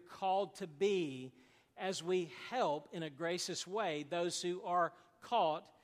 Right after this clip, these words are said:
in any trespass. I must move on. So we are family, we're fallen, we're fruitful.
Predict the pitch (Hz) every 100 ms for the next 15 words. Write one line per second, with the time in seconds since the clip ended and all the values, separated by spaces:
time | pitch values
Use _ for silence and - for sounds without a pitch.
0 | _ _ - 180 190 208 208 190 - 196
1 | - - 131 127 - - - 170 156 160
2 | 156 160 151 147 117 117 - _ _ -
3 | - - - 233 208 185 160 - 185 208
4 | 254 285 294 285 - - 185 180 - 214
5 | 196 240 285 277 254 208 214 254 254 277
6 | 320 262 247 190 120